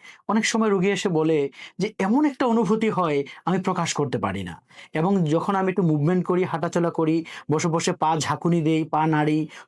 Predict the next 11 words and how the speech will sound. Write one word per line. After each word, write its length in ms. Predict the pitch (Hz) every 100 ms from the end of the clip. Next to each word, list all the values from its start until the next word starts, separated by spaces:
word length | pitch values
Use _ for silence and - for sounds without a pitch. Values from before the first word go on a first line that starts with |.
| -
তখন 200 | 180 196
এই 60 |
সমস্যাগুলো 720 | 180 160 156 165 151 151 147 143 - -
কমে 240 | 143 123
যায়।" 260 | 95 82 - _ _ - -
এটি 240 | 147 202
রেস্ট 320 | 208 165 170
লেগ 180 | 170 151
লেগ 160 | 156 156
সিনড্রোম 540 | - 151 143 143 147 135
রোগের 420 | 135 127 123